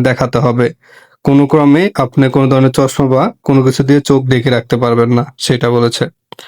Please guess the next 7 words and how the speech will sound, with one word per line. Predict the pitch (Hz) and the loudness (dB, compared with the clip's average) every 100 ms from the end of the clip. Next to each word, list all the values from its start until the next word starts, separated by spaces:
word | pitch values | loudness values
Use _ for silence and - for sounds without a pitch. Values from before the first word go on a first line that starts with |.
| - _ _ - | -20 _ _ -4
তারপর | 131 127 139 127 | -2 0 0 2
নিচেরটা | 123 139 127 127 | 0 -2 0 0
দেখেন, | 120 175 277 _ - - _ _ _ - 135 | 0 -2 -2 _ -20 -20 _ _ _ -2 0
united | 131 131 147 - - 131 | 0 0 -2 -4 -4 -2
or | 123 123 123 | 0 2 2
modify | 123 135 131 135 135 139 | 2 0 0 2 2 2
with | 131 | 0